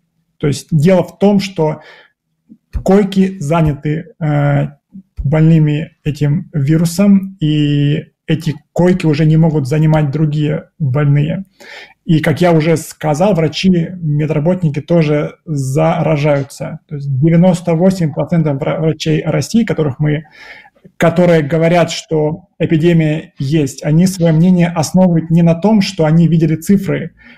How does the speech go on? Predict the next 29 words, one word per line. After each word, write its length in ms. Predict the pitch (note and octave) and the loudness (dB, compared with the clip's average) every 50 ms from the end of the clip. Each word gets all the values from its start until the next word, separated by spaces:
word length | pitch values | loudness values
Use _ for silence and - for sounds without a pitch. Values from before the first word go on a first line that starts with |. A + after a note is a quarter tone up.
| - _ - | -20 _ -2
а 120 | E3 D#3+ | 0 2
на 160 | D#3 D#3 D3+ | 2 2 2
том, 320 | D3 - - G3+ G#3 G3 - | 0 2 2 2 2 2 0
что 400 | - - - E3+ D3+ D3+ - - | -2 -4 -2 0 0 0 -2 -6
в 240 | D#3 C#3+ C#3+ C#3+ F#3 | -8 -6 -2 0 2
их 260 | F#3 E3+ D3+ - - | 2 2 2 0 -4
стационарах 1700 | - - - - _ - D#3 D#3 D3+ D3 - - D3+ D3+ D#3+ - - D#3 D3+ D3+ D#3+ - - - D3 D3 D#3 F3 G3 A3+ A3+ G3+ - - | -12 -18 -18 -18 _ -4 -2 -2 -2 -2 -4 -6 -6 -6 -6 -4 -4 -4 -2 -2 -4 -6 -2 0 0 2 4 2 2 2 0 -2 -2 0
мест 460 | D#3+ D#3+ E3 E3+ E3+ F3 E3+ - - - | 0 2 4 4 2 0 -2 -6 -16 -8
уже 360 | F3 D#3 D3 C3+ C3 D3+ D3 - | -4 -4 -4 -2 -2 -2 -4 -2
нет, 480 | C#3+ D#3 D#3+ E3+ D#3 C#3+ - - - _ - | 0 2 4 4 4 2 -2 -8 -16 _ -4
на 180 | D3+ D#3+ D#3 | -2 -2 -2
том, 220 | - - F#3 F3+ E3+ | 0 2 2 2 2
что 160 | - - D3+ | 0 -4 -8
скорые 420 | - - - E3+ E3+ E3 D#3 D3+ | -10 -6 -2 0 2 2 2 0
помощи 420 | D3+ - F3+ F#3 F#3+ G3+ F#3+ F#3+ F#3 | -2 0 2 2 4 4 2 0 -2
стоят 520 | - - - D#3 D3+ D#3+ E3 D#3+ C#3+ D3 | -8 -8 -6 -4 -2 0 0 -2 -2 -4
в 220 | D3+ C#3+ C#3+ - _ _ | -6 -8 -8 -8 _ _
очереди. 640 | - F3 F3 E3+ - D3 C#3 C#3 C3 C#3 - - _ _ _ _ _ _ _ _ _ - | -2 0 0 0 0 -4 -4 -4 -6 -8 -12 -16 _ _ _ _ _ _ _ _ _ -2
Это 260 | F3+ F3+ F#3 F3+ E3 | 2 2 2 4 2
они 260 | D#3+ D#3 D#3 D3+ D3+ C#3 | 2 2 2 2 0 0
видят 320 | D3 G3 G3 A3 G3 - | 2 2 2 2 0 -2
своими 400 | - - D#3+ F#3+ G3 F3+ E3+ D#3+ | -4 -2 2 4 4 4 4 2
глазами, 560 | C#3 C#3+ D3+ D#3+ D#3 C3+ F3+ G#3 G#3 E3 D3+ | -2 -2 0 0 0 2 2 2 2 2 0
им 280 | E3 F#3 E3 D#3 D3 C3 | 0 0 -2 -2 -2 -2
цифры 380 | - F#3+ A3+ G#3 G3 F3 D3+ | -2 -2 -2 0 0 -2 -2
для 160 | D3 D3+ E3 E3 | -2 -2 -2 -2
этого 160 | E3 D#3 D3+ | -2 -2 -2
не 220 | D3 C#3+ D3+ E3 | 0 0 2 2
нужны. 440 | D#3+ E3+ E3+ D#3+ D#3 D3 D3 - - | 2 2 2 2 0 -2 -4 -6 -10